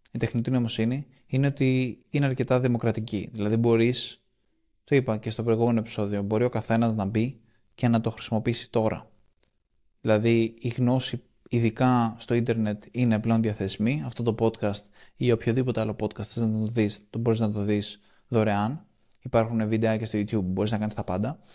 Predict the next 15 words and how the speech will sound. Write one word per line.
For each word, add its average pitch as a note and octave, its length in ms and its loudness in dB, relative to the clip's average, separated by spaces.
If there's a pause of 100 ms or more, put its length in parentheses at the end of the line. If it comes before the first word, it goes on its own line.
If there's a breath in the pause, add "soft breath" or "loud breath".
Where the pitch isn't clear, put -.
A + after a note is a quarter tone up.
(220 loud breath)
Είναι C3+ 140 -2
αρκετά B2+ 260 2
δημοκρατικά. G#2+ 680 -2 (440 loud breath)
Ε, - 100 -6 (420)
και C3 120 2
όσο C3 280 0
περνάει A#2+ 280 0
ο A2+ 60 0
κόσμος, A#2+ 540 -4
υπάρχουν C3 360 2 (120)
όλο C3 260 0
και B2+ 120 0
λιγότεροι B2 560 0 (340)
gatekeepers. A#2 680 0 (640)
Ε, A#2 140 -4